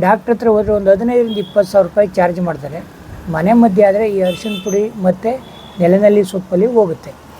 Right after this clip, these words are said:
ಆವಾಗ ಏನ್ ಮಾಡ್ಬೇಕು, ಇದನ್ನ ಮೂರು ಟೈಮು ತಕೊಂಡಾಗ ಇದು ಸಾಕಷ್ಟು ಕಡಿಮೆ ಆಗುತ್ತೆ. ಇದನ್ನ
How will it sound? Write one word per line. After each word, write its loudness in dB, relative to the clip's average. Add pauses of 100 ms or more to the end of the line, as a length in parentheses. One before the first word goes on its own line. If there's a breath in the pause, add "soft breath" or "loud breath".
(460)
ಆವಾಗ 2
ಏನ್ 4
ಮಾಡ್ಬೇಕು, -2
ಇದನ್ನ -6
ಮೂರು -2
ಟೈಮು 2
ತಕೊಂಡಾಗ -2
ಇದು -6
ಸಾಕಷ್ಟು -8
ಕಡಿಮೆ 4
ಆಗುತ್ತೆ. -2
ಇದನ್ನ 0